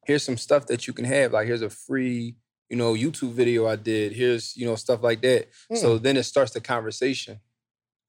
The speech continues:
Speaker 1: And if I want, I could jump in and finish it, or they virtual assistant just keeps it going.
Speaker 2: That's dope.
Speaker 1: So you have a virtual assistant do that, and now that builds up engagement and stuff like that.
Speaker 2: How much you pay your V A?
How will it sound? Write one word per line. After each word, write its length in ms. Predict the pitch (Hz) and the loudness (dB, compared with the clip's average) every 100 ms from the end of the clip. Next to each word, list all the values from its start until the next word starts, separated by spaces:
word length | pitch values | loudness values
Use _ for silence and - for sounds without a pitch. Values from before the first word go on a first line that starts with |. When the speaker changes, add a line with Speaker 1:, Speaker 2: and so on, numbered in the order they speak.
| - | -6
Speaker 1:
And 120 | 113 | -2
if 80 | 113 | 2
I 60 | |
want, 180 | 123 120 | 2 2
I 60 | 117 | 0
could 140 | 113 | -2
jump 240 | 101 117 117 | 0 0 0
in 80 | |
and 100 | 107 | -4
finish 360 | 107 113 110 - | -4 -6 -4 -2
it, 60 | 110 | 0
or 160 | 107 | 2
they 160 | 110 107 | 0 -2
virtual 320 | 98 110 110 | -4 -6 -6
assistant 300 | 107 120 110 | -10 -10 -10
just 120 | 101 | -12
keeps 180 | - 113 | -12 -12
it 100 | 113 | -10
going. 260 | 117 110 104 - _ _ | -8 -8 -10 -18 _ _
Speaker 2:
That's 160 | 240 277 | -6 -4
dope. 420 | 139 139 175 - _ _ | 2 2 2 -4 _ _
Speaker 1:
So 140 | - 107 | -10 -2
you 120 | 123 | 4
have 120 | 127 | 4
a 40 | 110 | 4
virtual 300 | 123 110 123 | 2 0 0
assistant 280 | - 110 | 0 -2
do 140 | 104 117 | -2 2
that, 240 | 117 113 | 4 4
and 80 | 107 | 0
now 160 | 117 120 | 2 2
that 200 | 113 98 | 2 0
builds 220 | 120 110 | -2 0
up 140 | 110 | -2
engagement 520 | 98 95 120 123 113 110 | -4 -4 0 0 -2 -8
and 80 | |
stuff 220 | 107 110 110 | -4 -6 -4
like 160 | 110 | -4
that. 160 | 113 107 | 2 2
Speaker 2:
How 80 | 143 | 2
much 120 | 151 | 0
you 60 | 147 | 0
pay 180 | 147 135 | 0 2
your 120 | 127 | 0
V 140 | 123 | 0
A? 220 | 117 107 | -2 -4